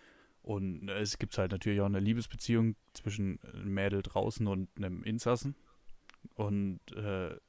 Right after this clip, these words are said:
es kommt halt so raus, dass sie sich quasi mit umbringen möchte. Und mehr möchte ich da jetzt noch nicht verraten an der Stelle, aber, aber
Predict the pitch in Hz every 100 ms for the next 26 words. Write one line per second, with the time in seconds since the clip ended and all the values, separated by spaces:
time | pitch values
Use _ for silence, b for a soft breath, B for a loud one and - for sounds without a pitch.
0 | _ - _ - - 117 110 110 - 104
1 | 107 - 107 - 101 104 - 107 104 107
2 | 107 123 117 110 98 95 95 - 110 -
3 | - - _ _ _ _ _ _ _ _
4 | _ _ _ - 95 90 101 95 98 -
5 | - - - 92 - 95 98 - 92 92
6 | 110 101 92 92 - 101 107 98 98 95
7 | b b b b b b b - 92 92
8 | 90 -